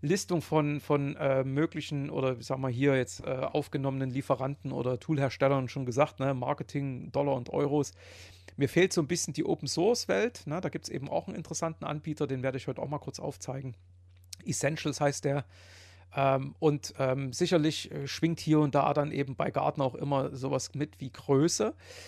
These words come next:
Ähm, alle diese Hersteller sind jetzt nicht riesig groß. Da hat, äh, natürlich lina X jetzt ein paar Vorteile. Deswegen sind sie jetzt wahrscheinlich auch ziemlich weit oben. Die waren schon auch in den anderen,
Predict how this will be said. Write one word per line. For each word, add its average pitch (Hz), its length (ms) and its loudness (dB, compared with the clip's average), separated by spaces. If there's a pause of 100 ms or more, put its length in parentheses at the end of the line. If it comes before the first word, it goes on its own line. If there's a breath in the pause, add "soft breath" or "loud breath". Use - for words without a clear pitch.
(240 loud breath)
Ähm, 143 220 6
alle 180 260 4
diese 170 260 0
Hersteller 156 680 4 (120)
sind 160 280 -4
jetzt 165 120 0
nicht 143 240 -4
riesig 156 580 -2
groß. 175 500 4 (120)
Da 151 540 2
hat, - 320 -8
äh, 143 300 -2
natürlich 143 460 -4
lina 156 300 -2
X - 160 -4
jetzt - 160 -6
ein 135 60 -8
paar 143 120 -2
Vorteile. 220 420 2
Deswegen 147 340 -6
sind 170 140 -6
sie 147 80 -6
jetzt - 180 -4
wahrscheinlich 156 340 -6
auch - 60 -8
ziemlich 202 320 -8
weit - 180 0
oben. 147 200 -4
Die 127 100 -6
waren 139 240 -4
schon 127 220 2 (420 loud breath)
auch 123 140 -2
in 143 100 0
den 139 120 -2
anderen, 139 580 4